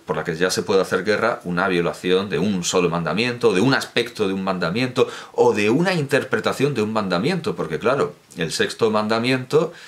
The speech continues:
eh, literalmente, literalmente veda el, el sexto mandamiento nuestro,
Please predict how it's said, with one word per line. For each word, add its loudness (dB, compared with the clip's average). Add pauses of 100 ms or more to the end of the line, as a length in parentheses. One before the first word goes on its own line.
(600)
eh, 0
literalmente, 0 (640)
literalmente -4 (160)
veda -2 (380)
el, -4
el 0
sexto 2
mandamiento 2
nuestro, -2